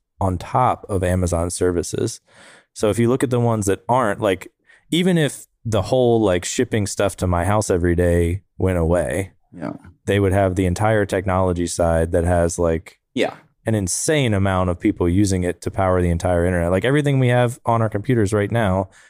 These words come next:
Speaker 1: probably running through Amazon services.
Speaker 2: Right. And there's a flaw in that, though, right? There's definitely a monopoly to it to a degree. And, uh,
Speaker 1: Oh, yeah.
Speaker 2: you know, when, when A W S goes down, half the internet goes down. Like, that's true.
Speaker 1: Mm-hmm.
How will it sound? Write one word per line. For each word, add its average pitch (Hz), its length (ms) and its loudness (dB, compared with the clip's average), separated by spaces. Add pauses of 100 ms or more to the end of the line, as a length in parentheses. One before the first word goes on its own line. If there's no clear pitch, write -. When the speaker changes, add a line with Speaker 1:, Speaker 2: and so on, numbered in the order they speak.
(200)
Speaker 1:
probably 98 440 2
running 92 260 0
through 92 160 0
Amazon 85 320 0
services. - 600 -8 (760)
Speaker 2:
Right. 87 440 -2 (140)
And 98 500 2 (240)
there's 95 300 -2
a 90 60 0
flaw 214 320 2
in 82 100 -2
that, 82 220 -4
though, 73 120 0
right? 78 340 0
There's 82 360 -2
definitely 85 640 -2
a 76 80 -4
monopoly 80 560 -4
to 76 220 -2
it 87 400 -4
to 92 120 -4
a 82 40 2
degree. 76 600 -2
And, 78 500 -2
uh, 80 540 0
Speaker 1:
Oh, 131 60 0
yeah. 101 220 0 (260)
Speaker 2:
you 101 100 0
know, 78 200 0
when, 82 200 0 (200)
when 85 240 0
A 80 80 0
W 78 280 0
S 76 120 -4
goes 76 200 -6
down, 78 540 -4 (220)
half 78 240 -8
the 78 120 -6
internet 87 320 -2
goes 71 180 -2
down. 67 280 -4
Like, 62 220 -6
that's - 240 -6
true. 113 280 -4
Speaker 1:
Mm-hmm. 101 360 -2